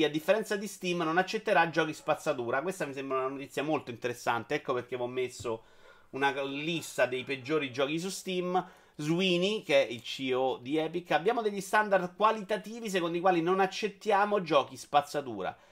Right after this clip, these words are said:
Accettiamo tutti i giochi di qualità ragionevoli, di qualsiasi scala, dal piccolo titolo indie al grosso tripla A.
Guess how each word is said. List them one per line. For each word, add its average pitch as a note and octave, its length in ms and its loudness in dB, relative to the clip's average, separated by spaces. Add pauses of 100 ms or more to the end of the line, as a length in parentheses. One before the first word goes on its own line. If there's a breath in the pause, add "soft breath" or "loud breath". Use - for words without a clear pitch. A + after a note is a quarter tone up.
(180 soft breath)
Accettiamo D3+ 640 4
tutti B3 320 -4
i F3 80 -4
giochi G#3+ 240 0
di F3+ 100 -6
qualità F3+ 300 4
ragionevoli, D#3 640 0
di A#2+ 80 -10
qualsiasi C#3+ 440 -6
scala, A#3+ 460 4
dal D#3+ 180 2
piccolo D#3 320 -2
titolo D3 240 -2
indie G#3+ 240 -4
al E3 120 4
grosso D#3 300 -2
tripla A#2 320 -4
A. - 100 -10